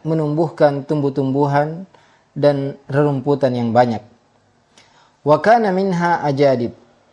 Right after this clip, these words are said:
amsakatil ma'a fa nafa'allahu bihan nas fa syaribu minha wa saqau wa zara'u. Juga ada tanah yang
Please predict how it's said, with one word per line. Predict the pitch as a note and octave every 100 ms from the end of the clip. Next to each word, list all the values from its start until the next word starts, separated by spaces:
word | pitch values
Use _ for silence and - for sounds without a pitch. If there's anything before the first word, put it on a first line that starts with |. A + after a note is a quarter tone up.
| -
amsakatil | F3 C#3+ - F3 - - D3 C3+
ma'a | B2+ C3+ D#3 C#3+ F3+ G3+ - -
fa | - D3 D3
nafa'allahu | D3 C#3+ D3+ C#3 C3 B2+ C#3+ C#3 C3+
bihan | C3 B2 B2+ B2
nas | C3+ F#3+ F#3+ -
fa | - C3+
syaribu | B2 D3 D#3 D3+ D#3 E3+ F3
minha | D#3 E3 D#3 E3+ F#3+ - -
wa | C3
saqau | B2+ D3+ D#3 E3 E3+ F3+ G#3+ - _ _ _ _
wa | - C3+ B2
zara'u. | C3+ B2+ A#2 G#2+ G#2 - _ _ _ _ _ _ _ _ _ _ _ _ _ _ _ _ _ -
Juga | D3+ F#3 B3+ G#3+
ada | F3+ F3 G#3 - - _ _ _ _
tanah | E3+ E3 D#3 F#3 E3 F3
yang | D3+ D#3+ F3+ G3+ G#3